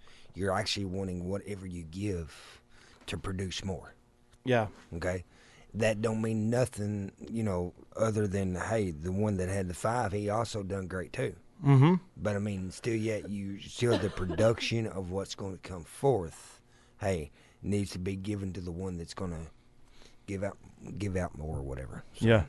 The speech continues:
Speaker 1: I mean, that would be my personal, my personal take on it as well as that.
Speaker 2: Mm.
Speaker 1: Because he just done, he already done said to the one, he says, "Well done, thy good and faithful servant." Well done.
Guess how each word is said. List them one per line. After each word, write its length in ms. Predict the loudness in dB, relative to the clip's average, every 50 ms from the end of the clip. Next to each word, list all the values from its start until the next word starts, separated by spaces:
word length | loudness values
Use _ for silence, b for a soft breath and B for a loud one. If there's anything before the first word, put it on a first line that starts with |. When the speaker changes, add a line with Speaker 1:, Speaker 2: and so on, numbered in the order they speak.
| -2 -8
Speaker 1:
I 100 | -8 -4
mean, 240 | -4 -2 -2 0 0
that 220 | 2 0 0 0
would 120 | -2 0
be 160 | 0 2 2 2
my 240 | 2 2 2 2 0
personal, 600 | 0 0 0 0 0 0 0 0 0 0 0 -2 B B B B B B B B
my 200 | -2 2 2 2
personal 460 | 2 2 2 2 2 2 0 -2 -2
take 380 | -2 2 4 4 4 4 2 0
on 200 | 2 2 4 2
it 120 | 0 0 -2
as 200 | -2 -2 -2 0
well 200 | 0 0 0 0
as 140 | -2 -2 -2
that. 240 | 0 0 -2 -2 -6 -12 -20 -18 -18 -18 -18 -20 -20 -20 -20 -20 -20 -20 B B B B B B B B B B B B B B B B B B B B B B B B B B B B -20 -20 -20 -20 -20 -14 -2 4
Speaker 2:
Mm. 760 | 6 8 8 8 8 6 4 4 2 0 -2 -4 -4 0
Speaker 1:
Because 360 | 0 2 4 8 8 8 10 10
he 100 | 8 8
just 300 | 8 8 8 6 8 8
done, 280 | 8 8 8 6 4 0
he 320 | 0 2 4 6 8 8 6
already 400 | 8 8 8 8 8 8 4 2
done 380 | 2 0 2 4 4 6 4 4
said 360 | 2 4 8 8 8 8 8
to 40 | 2 -2
the 80 | 0 4
one, 240 | 6 8 8 8
he 60 | 6 4
says, 280 | 2 2 2 2 2
"Well 260 | 2 4 6 6 6
done, 280 | 6 6 4 4 4 4
thy 140 | 4 4 2
good 300 | 2 4 4 6 6 6
and 140 | 4 2 2
faithful 340 | 4 4 4 4 2 -2 -6
servant." 380 | 2 4 4 4 4 0 -4 -10 -14 -12 -2
Well 200 | 2 4 6 6
done. 360 | 6 6 6 6 6 4 2